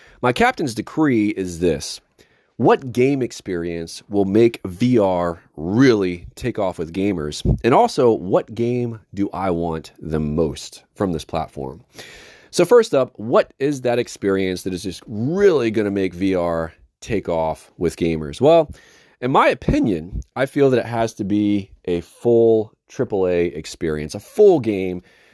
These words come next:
not a three to five hour, you know, kind of a quickie experience where you're just kinda running through a tech demo in a sense. Gamers, we want substance.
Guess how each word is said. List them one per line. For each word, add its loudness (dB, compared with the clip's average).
not 0
a -2
three -2
to 2
five -2
hour, 2
you -6
know, -4
kind -2
of -2
a -2
quickie -2
experience 0
where 0
you're 2
just 2
kinda 0
running 2
through 4
a 2
tech 0
demo -6
in -8
a -8
sense. -16
Gamers, 2
we 2
want 4
substance. -6